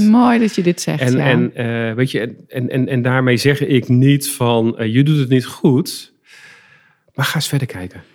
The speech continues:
Speaker 1: Ja, je zegt
Speaker 2: Ga eens
Speaker 1: eigenlijk,
Speaker 2: verder
Speaker 1: eh,
Speaker 2: ontwikkelen.
Speaker 1: neem je plek in.
Speaker 2: Ja, neem je plek in. Neem
Speaker 1: Ja.
Speaker 2: echt je plek in,
Speaker 1: Ja.
Speaker 2: want die heb je altijd al genomen.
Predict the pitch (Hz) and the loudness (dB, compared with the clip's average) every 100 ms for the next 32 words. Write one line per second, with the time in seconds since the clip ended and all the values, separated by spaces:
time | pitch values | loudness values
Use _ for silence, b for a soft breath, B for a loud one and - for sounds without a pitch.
0 | _ 262 262 247 233 208 214 196 - 151 | _ 0 2 2 2 0 -2 -2 0 0
1 | - 156 190 185 196 214 196 165 - 330 | 2 2 4 4 4 4 4 2 -2 -6
2 | - 170 170 175 185 196 143 175 117 190 | -4 -2 -2 -2 0 0 2 0 0 -4
3 | 208 98 87 - 156 156 165 - 139 190 | -4 -8 -8 -4 0 2 2 0 0 -2
4 | 185 110 110 240 107 156 135 151 185 - | -2 -2 0 2 2 2 2 2 0 -2
5 | 156 175 147 120 117 147 175 104 | -2 -2 -2 -2 -2 0 0 -2